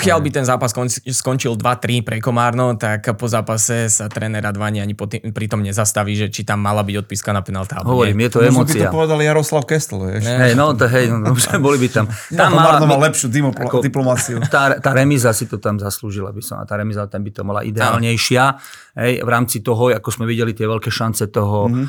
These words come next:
Speaker 3: toho, mm, toho Komárna.
Speaker 2: Áno. Ehm, Prešov a Košice, to si rozoberieme detálne, ale ešte prejdeme na tú tabuľku. Vidíme, že Komárno je momentálne šieste, je to z toho dôvodu, že tam je vlastne, a, mini tabuľka posledných troch tímov,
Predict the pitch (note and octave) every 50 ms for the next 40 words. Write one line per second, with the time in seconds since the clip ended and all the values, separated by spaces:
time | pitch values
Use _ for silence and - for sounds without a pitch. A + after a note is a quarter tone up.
0 | - - _ - - A2+ G#2 G#2 A2 G#2+ G2+ - - A#2 G#2+ G2+ - G2+ G2+ G2
1 | - - G2+ G2 F#2+ G2 F#2+ G2+ A2 A2+ A2 G#2 G2+ G2 G2 - - - - A#2+
2 | - B2+ B2+ A#2+ B2 B2 B2 B2 - - - - B2 D3 E3+ - G3 F3+ F3 E3
3 | - - A#2 A#2+ A#2 - C#3+ C#3 - D#3 C3+ - C3+ A#2 - D#3+ D3+ - D3 C3+
4 | C3+ B2+ D3 C3 B2+ C3 C#3 C3+ C3 A2+ A#2 A2+ - B2+ C3+ C#3+ D3+ E3 F3+ F#3+
5 | D#3 - - - A#2 A#2 A#2+ A#2+ A#2 A2+ - - A#2+ A#2 - - A#2+ B2+ A#2 A#2+
6 | B2+ B2+ B2 B2+ B2 B2 A2+ G#2 F#2 - - A2+ G2+ G2+ - A2 A2+ A#2+ C3 D3
7 | D3 E3+ E3 D3+ - - - B2 - F#3 G#3 A3+ G#3+ G3 D#3+ D3 - F3+ F#3 F3
8 | E3 F3 E3+ D#3+ D#3 D#3+ D3+ D3+ D3 C#3 C#3+ D3 C#3+ C3+ - - A#2+ B2 B2 -
9 | C#3+ C3+ C3 C3 C3 B2 A#2+ A#2+ - C3 B2+ B2 B2 B2 B2 B2 B2 A#2+ A#2+ A#2
10 | A2+ - - - B2 A#2 A#2 A2+ A2+ A2+ A2 F#2+ A2+ A2+ A2 A2+ A2+ G#2+ A#2 A#2
11 | A#2 G#2+ A2+ A2 A2 A2 A2 G#2 A2 G#2+ - - - A#2+ A2 - - - - -
12 | A2+ A2+ G#2+ G#2+ A#2+ B2+ C3 B2+ A#2 C3 A#2+ B2 B2 A2+ - B2 A#2 - A#2+ -
13 | B2+ B2 B2 B2 A#2+ - C#3 B2+ - - C#3 C#3 C#3+ D3+ D3 C#3+